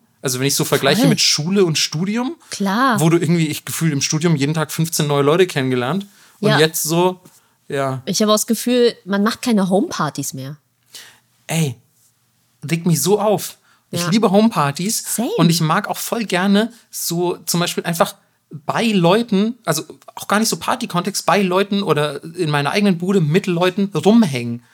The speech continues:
Speaker 2: Ja.
Speaker 1: Also einfach so ein paar Leute einladen und sagen, „Ey, wollen wir einfach rumliegen in Jogginganzügen und, äh,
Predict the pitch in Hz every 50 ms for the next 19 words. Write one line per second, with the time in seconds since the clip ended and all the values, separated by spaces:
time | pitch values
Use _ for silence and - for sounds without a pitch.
0 | _ - 202 240 269 220 160 - 160 170 185 180 185 - 208 - 208 196 190 -
1 | - 202 202 202 190 208 226 - - 151 175 180 185 185 190 190 185 185 180 180
2 | 185 185 180 165 - - - - - - 147 143 170 175 190 190 175 - 160 -
3 | 139 135 135 147 190 208 220 208 226 214 214 185 160 165 - 151 151 214 208 196
4 | 190 190 - - 214 196 196 180 156 147 151 - -